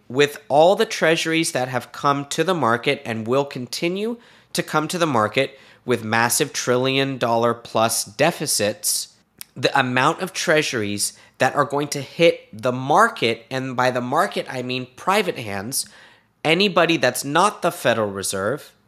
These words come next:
is going to overwhelm the capacity of the current layout. And what that means is when treasuries come to market and the auctions happen, somebody has to buy those securities. And if the Fed is not, the private market does.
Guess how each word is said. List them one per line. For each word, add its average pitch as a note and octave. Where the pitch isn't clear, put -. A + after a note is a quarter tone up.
is D3
going C#3
to -
overwhelm C#3
the C3
capacity G#2+
of A#2
the C#3+
current G#2+
layout. B2
And B2+
what C3+
that C3
means F#3+
is A#2+
when D3+
treasuries F3+
come E3
to F#3+
market D3
and A#2
the A#2
auctions D3+
happen, B2+
somebody D3
has D3
to -
buy A2
those A2
securities. D3
And A#2
if G#2+
the A2+
Fed E3
is -
not, C#3+
the C3+
private A#2
market A2
does. D3